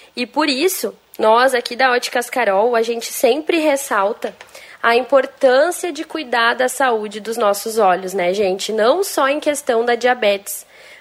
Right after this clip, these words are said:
mas pra prevenir e evitar qualquer outro tipo de doença ocular.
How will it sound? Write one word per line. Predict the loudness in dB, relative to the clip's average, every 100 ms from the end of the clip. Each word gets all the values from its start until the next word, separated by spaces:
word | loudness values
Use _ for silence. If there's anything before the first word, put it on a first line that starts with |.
| -2
mas | 0 0
pra | 2 0
prevenir | 2 0 0 -4 -4 -2
e | 2
evitar | 2 0 -4 2 2 2
qualquer | -2 -2 -4 -2 0 2 2 2
outro | 0 0 -6
tipo | -10 -10 -10
de | -8
doença | -4 -2 -2 -4 -6
ocular. | -2 0 0 -2